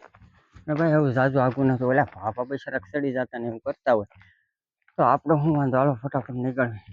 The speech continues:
આ ખતરનાક સડાઈ આવી હો, ભાઈ. હા. જુઓ. પથ્થરના, ભાઈ, દાદરા બનાવેલા છે. આ દાદર છે. પાણાના બનાવેલા છે. અને આ પથ્થર તો જુઓ, ભાઈ, તમે.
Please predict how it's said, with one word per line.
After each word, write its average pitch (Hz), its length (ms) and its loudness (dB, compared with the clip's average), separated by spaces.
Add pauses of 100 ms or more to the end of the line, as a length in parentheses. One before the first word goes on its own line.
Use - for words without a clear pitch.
(540)
આ - 100 4
ખતરનાક 123 640 6
સડાઈ 117 360 4
આવી 113 180 6
હો, 123 220 4
ભાઈ. 101 220 -4 (920)
હા. 98 160 -8 (1160)
જુઓ. 101 160 -6 (1120)
પથ્થરના, 160 460 2
ભાઈ, 147 160 2
દાદરા 117 420 2
બનાવેલા 127 520 2
છે. 139 260 -6 (760)
આ 101 120 -6
દાદર 107 420 0
છે. 120 200 -8 (1000)
પાણાના 113 420 0
બનાવેલા 98 540 -6
છે. - 160 -20 (840)
અને 127 80 -6
આ 123 60 -2
પથ્થર - 400 -4
તો 135 220 0
જુઓ, 131 220 4
ભાઈ, 113 160 -4
તમે. 107 240 -10